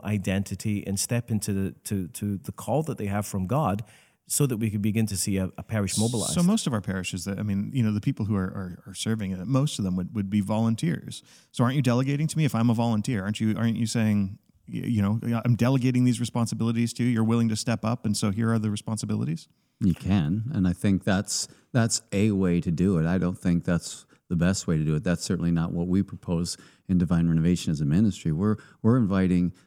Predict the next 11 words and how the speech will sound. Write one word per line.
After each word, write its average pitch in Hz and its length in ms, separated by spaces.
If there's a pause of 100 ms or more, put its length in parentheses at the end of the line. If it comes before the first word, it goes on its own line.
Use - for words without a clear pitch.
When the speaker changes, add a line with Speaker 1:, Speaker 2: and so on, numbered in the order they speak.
(100)
Speaker 3:
leaders 92 600
to - 200
recognize 92 760
what's 98 540 (600)
what's 104 340
required 95 800
and 98 160
seek - 420
people 104 300
of 87 140
capacity 95 840